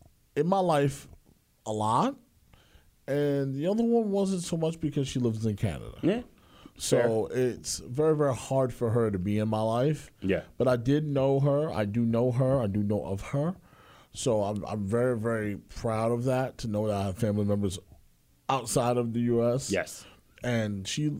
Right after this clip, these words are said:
Speaker 1: she lives right, right outside of Toronto, not too, not too far.
Speaker 2: That's cool.
Speaker 1: And she's a sweet, sweet human being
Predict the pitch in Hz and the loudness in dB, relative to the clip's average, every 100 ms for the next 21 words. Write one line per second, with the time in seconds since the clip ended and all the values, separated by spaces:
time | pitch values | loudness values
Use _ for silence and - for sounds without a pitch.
0 | - 151 165 151 139 127 147 156 143 170 | -10 -10 -4 0 0 0 -2 -2 -6 -6
1 | 180 175 170 170 165 156 131 135 - 131 | -6 -4 -4 -4 -4 -4 -2 -2 -2 -4
2 | 131 147 - 127 127 156 - 87 104 107 | -4 -8 -6 -6 -4 -4 -2 -2 0 -2
3 | - - 85 - - 113 113 110 104 92 | -2 -4 -4 -8 -4 0 0 0 -2 -8
4 | - - 127 101 101 - 135 123 - 120 | -12 -4 -2 -2 -4 -2 -2 -2 -2 -2
5 | 104 110 104 92 92 90 87 | 0 0 0 0 -2 -2 -6